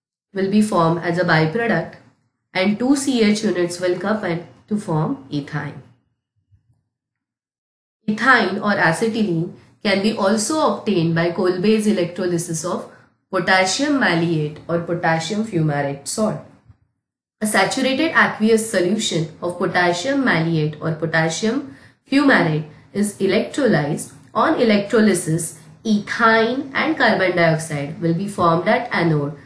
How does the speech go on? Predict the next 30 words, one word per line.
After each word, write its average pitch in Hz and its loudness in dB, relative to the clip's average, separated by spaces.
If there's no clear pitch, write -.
as 165 0
an 170 2
oxidation 170 0
product. 208 -4
Hydrogen 208 4
will 277 2
be 269 2
liberated 196 0
at 180 0
cathode 160 -2
as 156 -2
reduction 165 0
product, 233 -4
and 185 0
inside 208 2
the 294 0
cell, 156 0
K 175 2
O 165 4
H 170 2
will 190 -4
be 202 0
generated. 208 -2
So 185 0
during 175 2
the 175 -2
process 180 0
of 302 -2
Kolbe's 190 2
electrolysis, 170 0